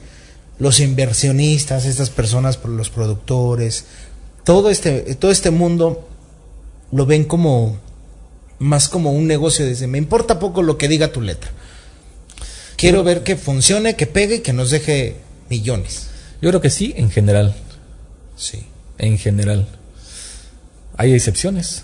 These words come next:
Speaker 2: como siempre, ¿no? En Estados Unidos yo sigo viendo, en Estados Unidos, en México sí lo veo difícil, digo, bus-, rascándole seguramente encuentro, pero yo no recuerdo una canción reciente de alguien que hayan impulsado así fuertemente, o sea, intensamente, fuertemente, que diga,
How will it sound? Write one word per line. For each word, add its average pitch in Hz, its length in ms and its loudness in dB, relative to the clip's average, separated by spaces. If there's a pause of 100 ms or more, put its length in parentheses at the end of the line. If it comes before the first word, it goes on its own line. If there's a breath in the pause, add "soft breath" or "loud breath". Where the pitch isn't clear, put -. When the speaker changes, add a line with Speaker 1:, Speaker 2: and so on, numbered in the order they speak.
(100)
Speaker 2:
como 104 220 -4
siempre, 151 360 -4
¿no? 175 140 -4 (380)
En 117 140 0
Estados 156 260 0
Unidos 143 200 4
yo 131 80 2
sigo 127 180 0
viendo, 123 520 2 (640 loud breath)
en 101 120 -2
Estados 143 240 0
Unidos, 127 280 2
en 113 80 0
México 143 360 0
sí - 120 -2
lo 127 100 2
veo 123 120 2
difícil, 131 460 0
digo, 110 440 0
bus-, 110 280 -4
rascándole 139 480 0
seguramente 123 400 2
encuentro, 131 360 0
pero 95 200 -4 (760)
yo 117 80 0
no 123 80 4
recuerdo 120 240 2
una 117 140 2
canción 98 340 2
reciente 117 500 2
de 104 80 2
alguien 110 300 0 (180)
que 101 120 -2
hayan 113 180 2
impulsado 107 420 0
así 101 140 -2
fuertemente, 117 800 0 (760 loud breath)
o - 100 -4
sea, 113 120 2
intensamente, 127 680 2
fuertemente, 123 800 0
que 107 140 -2
diga, 101 180 -2